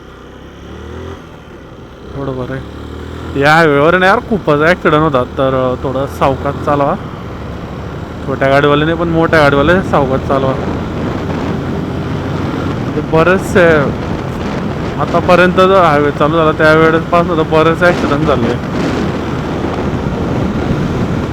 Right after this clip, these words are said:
आणि मागच्या वेळेस जो व्हॅनचा ॲक्सिडेंट झाला होता, तो आपला मित्रच आहे, सिंधी पाडजीचा.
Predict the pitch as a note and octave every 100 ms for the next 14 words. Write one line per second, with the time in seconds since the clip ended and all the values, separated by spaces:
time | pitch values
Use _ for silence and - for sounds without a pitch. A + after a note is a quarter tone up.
0 | - - - - D3 E3+ F#3 F3+ G3+ G3
1 | G3 G3+ G3+ G3+ G3+ F#3 D3+ D3 - -
2 | - - D3 D3 C#3+ D3+ E3 F3+ E3+ D#3
3 | E3 C#3+ C#3 E3 F3 E3 E3 F3 E3 E3
4 | - E3 D3+ C#3+ D3 D#3 C#3 - D3 D3
5 | - C3+ C3